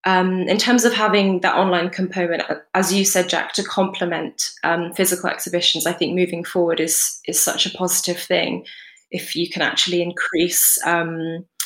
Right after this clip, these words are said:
increase the reach to different audiences. And it's definitely something that should, should be kept going,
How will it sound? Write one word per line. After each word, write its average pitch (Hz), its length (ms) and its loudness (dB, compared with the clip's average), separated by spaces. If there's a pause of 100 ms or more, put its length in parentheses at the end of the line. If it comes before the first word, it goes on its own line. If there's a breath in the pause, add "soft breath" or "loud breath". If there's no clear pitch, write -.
(240 loud breath)
increase - 680 0
the 175 140 2
reach - 380 2
to - 80 0
different - 360 0
audiences. 254 960 4 (320 loud breath)
And 175 100 -2
it's - 140 -2
definitely 190 340 0
something 175 380 0
that - 120 0
should, - 160 2 (120)
should - 180 -2
be - 100 2
kept - 280 -6
going, 160 500 0